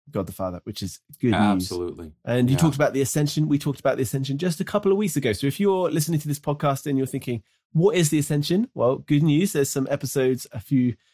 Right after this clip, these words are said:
Speaker 1: uh, a few episodes back that you can listen to, uh, where we talk about the ascension. Uh, and if you, uh, want to hear more about the overall narrative of the Bible, the, the big picture of the Bible, uh,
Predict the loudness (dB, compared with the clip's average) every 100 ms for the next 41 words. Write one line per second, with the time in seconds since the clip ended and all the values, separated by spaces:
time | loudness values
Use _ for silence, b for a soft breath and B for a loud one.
0 | _ -4 0 0 -2 2 4 4 0 -2
1 | 0 -2 -4 -4 -2 -2 -2 -4 -2 0
2 | 0 0 0 0 0 0 2 0 0 -4
3 | -4 -4 -2 -2 b b b 0 0 2
4 | 2 4 2 0 -6 _ -2 0 0 0
5 | -2 -4 -2 0 2 2 2 2 0 0
6 | -4 -4 -4 -4 0 4 4 2 0 0
7 | 0 0 -4 b -4 0 2 2 0 -2
8 | -4 -4 -6 -2 -2 -2 -6 -4 -4 -4
9 | -4 -8 -4 0 0 2 -4 -2 -4 -4
10 | -2 -2 -2 -4 -8 -10 _ _ -4 -2